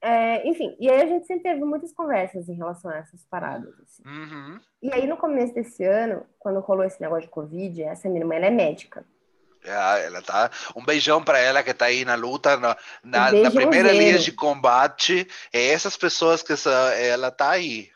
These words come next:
Speaker 2: dando
Speaker 1: É,
Speaker 2: cara.
Speaker 1: ela, ela, ela até não tá, porque ela trabalha com câncer, então ela não tá. Mas o marido dela, que é o Samid, tá, né?
Speaker 2: Ma-,
Speaker 1: O
Speaker 2: mesmo
Speaker 1: Samid
Speaker 2: assim,
Speaker 1: tá,
Speaker 2: ela tá muito mais
Speaker 1: tá
Speaker 2: exposta do que a gente.
Speaker 1: convidado. Eles
Speaker 2: Exato.
Speaker 1: são muito, muito expostos. E daí no começo do ano, quando a gente não sabia muito, tipo, só explodiu.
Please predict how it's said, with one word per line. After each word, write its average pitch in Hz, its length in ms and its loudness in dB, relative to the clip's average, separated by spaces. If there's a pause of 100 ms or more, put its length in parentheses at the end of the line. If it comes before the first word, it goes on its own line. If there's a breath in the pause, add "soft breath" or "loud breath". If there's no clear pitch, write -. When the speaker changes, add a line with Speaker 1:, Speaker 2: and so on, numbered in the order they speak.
(160)
Speaker 2:
dando 117 260 -2
Speaker 1:
É, 220 100 6
Speaker 2:
cara. - 240 6
Speaker 1:
ela, 320 360 6
ela, 277 460 6
ela 269 200 6
até 285 140 4
não 294 220 2
tá, 247 220 4
porque - 180 -6
ela 220 120 6
trabalha 233 320 2
com 277 180 -2
câncer, 226 640 -4
então 202 280 -6
ela 220 120 -6
não 269 80 -6
tá. 247 180 2
Mas 196 220 -2
o - 20 -10
marido 226 400 -4
dela, 214 320 2
que 240 100 -10
é 240 40 0
o 240 40 -4
Samid, 214 540 -8
tá, 240 220 -2
né? 185 200 -10
Speaker 2:
Ma-, 202 160 -6
Speaker 1:
O - 40 -18
Speaker 2:
mesmo 226 220 0
Speaker 1:
Samid - 20 2
Speaker 2:
assim, 220 140 -4
Speaker 1:
tá, 202 40 4
Speaker 2:
ela 190 140 2
tá 175 100 2
muito 170 300 -2
mais 160 160 0
Speaker 1:
tá 151 60 -8
Speaker 2:
exposta 254 500 -2
do - 80 -2
que 262 120 6
a 233 60 4
gente. - 80 -2 (240)
Speaker 1:
convidado. - 60 -20
Eles 233 180 -14
Speaker 2:
Exato. 214 440 -4
Speaker 1:
são 254 120 -4
muito, 262 420 -6
muito 269 280 -2
expostos. - 520 -10 (1120)
E 254 60 -2
daí 285 100 2
no 359 100 -2
começo 392 280 -4
do 381 80 -2
ano, 330 160 -4
quando 320 120 -4
a 311 60 -2
gente 294 220 -6
não 320 120 -4
sabia 277 400 -4
muito, 247 320 -4
tipo, - 240 -20
só - 140 -6
explodiu. 262 760 -4